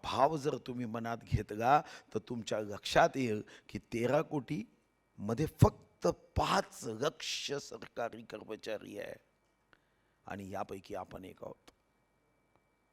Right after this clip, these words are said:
आपण ही नियुक्तीपत्र घेतल्यावर मला विश्वास आहे की आई वडिलांचा आशीर्वाद घेतलाच असाल. घेतला नसेल तर निश्चितपणे ज्या मातेने नऊ महिने गर्भामध्ये आपलं पालनपोषण केलं,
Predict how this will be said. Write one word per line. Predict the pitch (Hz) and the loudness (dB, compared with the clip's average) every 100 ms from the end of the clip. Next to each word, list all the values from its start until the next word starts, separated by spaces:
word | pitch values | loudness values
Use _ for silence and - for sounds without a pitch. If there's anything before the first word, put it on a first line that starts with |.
| _ _ _ _ _ _ _ _ _ _ | _ _ _ _ _ _ _ _ _ _
आपण | 147 175 240 | 8 12 12
ही | 233 247 | 12 10
नियुक्तीपत्र | 220 220 226 254 208 233 240 | 10 10 8 6 8 10 10
घेतल्यावर | 226 220 226 247 240 247 | 10 10 12 12 12 10
मला | 233 233 | 8 8
विश्वास | 233 196 214 233 180 | 8 8 4 4 4
आहे | 113 | 2
की | 107 135 | 2 4
आई | 143 | 4
वडिलांचा | 165 170 175 175 - | 4 4 2 2 0
आशीर्वाद | 151 - 165 180 | 0 -2 -4 -6
घेतलाच | - 117 - - - | -4 -6 -6 -12 -12
असाल. | - - - _ _ _ _ _ _ _ _ _ _ _ - | -16 -16 -18 _ _ _ _ _ _ _ _ _ _ _ -8
घेतला | 101 135 147 | -2 2 2
नसेल | 143 - 170 208 _ _ _ _ - | 0 -2 -4 -6 _ _ _ _ -16
तर | 95 | -10
निश्चितपणे | 98 - - 143 - - - - _ _ _ _ _ _ _ - | -8 -6 -6 -8 -12 -20 -20 -20 _ _ _ _ _ _ _ -2
ज्या | 127 123 | 2 4
मातेने | 123 123 151 165 151 117 | 2 0 0 0 -2 -4
नऊ | 117 127 147 | -4 -4 -2
महिने | 120 123 151 | -4 -2 -2
गर्भामध्ये | 127 123 120 143 147 113 113 95 - _ _ _ _ _ - | -2 -2 0 0 0 -2 -4 -4 -14 _ _ _ _ _ -8
आपलं | 104 - | 0 0
पालनपोषण | - 101 110 143 147 147 156 156 | 2 -2 0 -2 -4 -4 -4 -6
केलं, | 127 60 - | -8 -10 -12